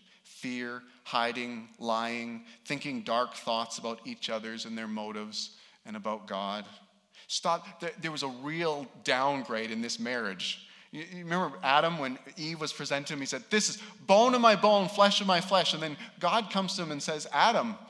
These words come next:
where are you? What happened?" And Adam, "Did you eat from that tree?" And Adam says, "That woman you gave me."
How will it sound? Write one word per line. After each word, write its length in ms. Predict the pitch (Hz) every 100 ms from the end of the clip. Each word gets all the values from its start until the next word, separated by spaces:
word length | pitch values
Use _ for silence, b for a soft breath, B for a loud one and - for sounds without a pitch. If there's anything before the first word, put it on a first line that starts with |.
| B -
where 160 | 147
are 180 | 208 240
you? 140 | 135
What 160 | 131 165
happened?" 480 | 170 233 151 107 - B B 156
And 140 | 131
Adam, 400 | 147 139 147 131 147
"Did 160 | 156
you 120 | 196
eat 140 | 202 185
from 180 | 196 180
that 160 | 165
tree?" 220 | - 196
And 80 | 170
Adam 300 | 147 131 147
says, 220 | 139 120 B B B B _ _ -
"That 200 | 196 185
woman 280 | 285 302
you 100 | 190
gave 260 | 160 143 120
me." 200 | 107 92